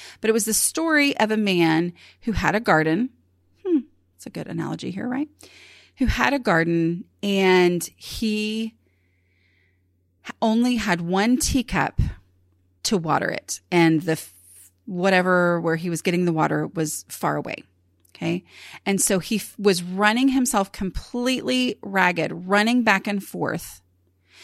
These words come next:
trying to water his garden with only that one teacup. And finally, he realized, "I can't, I can't do this. I can't do the big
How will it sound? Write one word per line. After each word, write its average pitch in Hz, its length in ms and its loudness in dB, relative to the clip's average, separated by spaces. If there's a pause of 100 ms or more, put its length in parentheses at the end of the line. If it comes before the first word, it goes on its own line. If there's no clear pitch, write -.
(220)
trying 226 460 0
to 254 140 0
water 175 520 2
his 170 240 -6
garden 202 560 2 (760)
with 220 220 2
only 208 220 -2
that 185 220 -2
one 175 280 2
teacup. - 540 -8 (1120)
And 214 180 2
finally, 269 440 6
he 302 180 -2
realized, 190 520 4
"I 196 100 0
can't, - 840 0
I 185 100 0
can't - 540 -4
do 185 160 -2
this. - 300 -6
I 190 100 0
can't - 640 -2 (180)
do 185 460 2 (240)
the 170 240 2
big 208 640 6